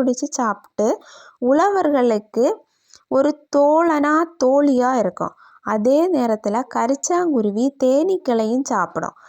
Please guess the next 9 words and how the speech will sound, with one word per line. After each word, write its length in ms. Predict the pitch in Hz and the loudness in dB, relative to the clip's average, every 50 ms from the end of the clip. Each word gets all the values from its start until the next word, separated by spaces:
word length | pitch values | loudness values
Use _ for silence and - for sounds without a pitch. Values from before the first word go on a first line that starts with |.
| - - - - | -20 -20 -18 -8
அதனால 840 | - 190 208 214 240 247 254 233 214 202 202 208 220 226 240 247 - _ _ | -4 -4 -2 -2 -2 -2 -2 -2 -2 -2 -2 0 0 0 -2 -4 -6 _ _
தேனீ 460 | - 247 254 269 294 320 359 415 403 370 | -2 0 2 2 4 2 2 0 0 0
வளர்ப்பவர்களுக்கு 1200 | 294 247 226 220 220 - - 226 214 208 196 196 196 190 196 190 196 - - 226 240 240 240 - | 0 0 -2 -2 -4 -4 -4 -2 -2 -2 -2 -2 -2 -2 -2 -4 -6 -4 -2 0 0 0 0 -2
இந்த 240 | - 226 220 220 220 - | -4 -6 -4 -4 -4 -4
கரிச்சாங்குருவி 880 | 226 214 220 240 262 - - 330 330 302 247 214 196 202 208 233 269 285 | -4 -2 -2 -2 -4 -2 -2 0 0 0 0 0 -2 -2 -2 -2 -4 -2
ஒரு 360 | 247 220 226 233 262 269 - - | -2 -2 -2 -2 -2 -4 -6 -2
எதிரி 420 | 220 233 226 233 311 381 392 381 - | -2 0 0 2 2 2 0 0 0
குருவியா 460 | 233 220 208 208 202 196 202 214 240 330 427 415 - - _ _ _ _ _ - | -2 -2 -2 -4 -4 -4 -2 -2 -2 -2 -4 -6 -12 -20 _ _ _ _ _ -2
பார்க்கப்படுது. 600 | 233 226 220 220 202 170 - 147 139 143 - - | -2 -2 -2 -2 -4 -6 -6 -6 -8 -6 -8 -8